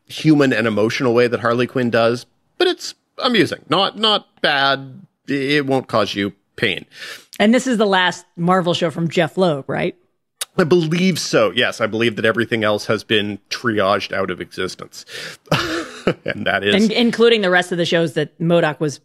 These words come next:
Speaker 2: was picked up with, right? 'Cause I, as I remember, it was four animated shows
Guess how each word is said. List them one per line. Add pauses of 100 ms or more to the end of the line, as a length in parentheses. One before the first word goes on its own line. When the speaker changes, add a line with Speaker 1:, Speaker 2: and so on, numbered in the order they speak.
Speaker 2:
was
picked
up
with,
right?
'Cause
I,
as
I
remember,
it
was (680)
four
animated
shows